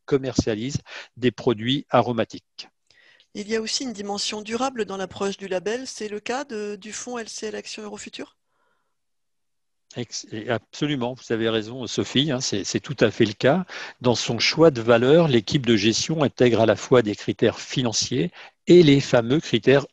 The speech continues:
Speaker 1: E S G dont on a parlé. Par ailleurs, cette équipe, elle vise une réduction significative de l'empreinte carbone du fonds par rapport à son univers d'investissement,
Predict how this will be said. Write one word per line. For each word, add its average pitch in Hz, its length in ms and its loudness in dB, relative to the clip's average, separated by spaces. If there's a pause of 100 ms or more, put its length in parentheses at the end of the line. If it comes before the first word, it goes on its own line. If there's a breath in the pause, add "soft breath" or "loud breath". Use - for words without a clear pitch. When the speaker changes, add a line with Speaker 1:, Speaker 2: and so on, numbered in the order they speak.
Speaker 1:
E 120 140 6
S 107 100 2
G 107 300 0
dont 117 220 -8
on 104 100 -2
a 98 80 0
parlé. 101 420 -2 (720 loud breath)
Par 113 160 4
ailleurs, 143 380 6
cette - 240 6
équipe, 160 320 -2
elle 113 160 2
vise 123 260 -2
une 113 160 -2
réduction 139 800 -4
significative 165 1080 -4
de 120 120 2
l'empreinte 123 680 -4
carbone 123 440 -2
du 104 100 -4
fonds 143 300 -6
par - 180 0
rapport 107 260 0
à 104 60 0
son - 180 -8
univers 104 400 -4
d'investissement, 101 680 -10